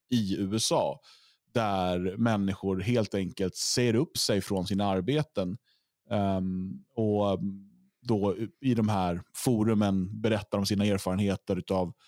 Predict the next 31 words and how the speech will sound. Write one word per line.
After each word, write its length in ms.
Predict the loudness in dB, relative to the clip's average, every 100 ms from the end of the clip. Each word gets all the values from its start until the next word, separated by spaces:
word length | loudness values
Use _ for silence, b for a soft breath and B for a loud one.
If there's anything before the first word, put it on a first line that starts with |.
| b b -2
allt 320 | 0 0 -2
från, 420 | 0 2 2 0
liksom, 280 | 0 0 0
dåliga 420 | 2 2 0 -2
chefer 600 | 0 0 -2 -2 -2 -2 -4
till, 400 | -4 -2 -2 -4 -6 -12 _ _ _ -8
ehm, 440 | -6 -6 -8 -12 -20 _ _
att 120 | -8 -4
känna 400 | 0 0 0 0
en, 140 | -2
en 380 | 0 0 2 4
meningslöshet, 1500 | 4 2 2 0 0 -2 -2 -4 -4 -2 -2 -2 -6 -12 -14 _ -8
eh, 340 | -6 -6 -6
med 220 | -2 0
livet. 440 | 2 2 0 -6 -16 -20 _ b b b b b b -20 -20 _
Och 80 | -2
det 100 | 0
här, 480 | 2 2 2 2 -2 -6 -4
eh, 260 | 0 2
har 340 | 2 0 2 0
diskuterats 800 | -2 -2 -4 0 2 2 0 -2
ganska 720 | -2 0 -2 0 0 2 0 -2 -2 2
mycket 640 | 2 0 -4 _ -2 0 2
i 180 | 2 0
framförallt 600 | 0 -2 0 0 0 0
då 80 | -2
amerikansk 540 | -2 -2 -2 0 0
media 540 | 2 2 2 0 0
det 360 | -2 -6 -8 -6
senaste 460 | -2 0 0 -2 -2
året. 420 | 2 2 2